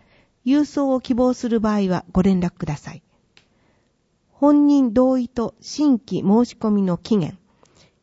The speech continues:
いずれも二月十日火曜日までに、各支所、地域課、または穂高健康支援センター窓口に提出、またはポストに投函してください。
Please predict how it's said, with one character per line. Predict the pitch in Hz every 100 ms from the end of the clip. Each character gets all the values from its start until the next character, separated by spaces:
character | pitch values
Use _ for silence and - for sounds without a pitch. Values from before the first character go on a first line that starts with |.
| _
い | -
ず | 208 269
れ | 294
も | 277 - _ _ _
二 | 226 277
月 | 233 - 156
十 | - 208 208
日 | 180 -
火 | - 214
曜 | 262 269
日 | 180
ま | 170 165
で | 165
に、 | 151 165 _ - _ _
各 | - 294 - 196
支 | -
所、 | - 175
地 | - 240
域 | 220 202
課、 | - - -
ま | 202
た | 214 254
は | 151 - -
穂 | 220
高 | 285 277 269
健 | - 262 247
康 | 240
支 | 240 -
援 | 240
セ | 240 247
ン | 190
タ | 143
ー | 151
窓 | 175 208 262
口 | 175 -
に | 147 156
提 | - 202
出、 | 196 - 175 - - _ -
ま | 233
た | 285 262
は |
ポ | - 269
ス | -
ト | 180
に | 151
投 | 202
函 | 196 180
し | 180
て | 175
く | 165
だ | 156
さ | -
い。 | -